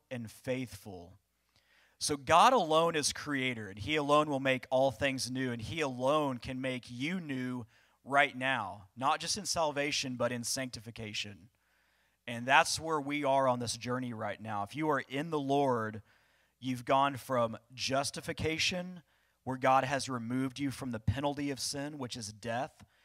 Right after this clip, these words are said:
and you've entered into sanctification, where you,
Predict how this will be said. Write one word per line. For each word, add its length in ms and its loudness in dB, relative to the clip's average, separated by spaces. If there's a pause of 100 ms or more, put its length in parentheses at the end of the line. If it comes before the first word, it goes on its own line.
(280)
and 140 -6
you've 160 -2
entered 280 0
into 280 -4
sanctification, 1040 -4
where 160 -6
you, 560 -2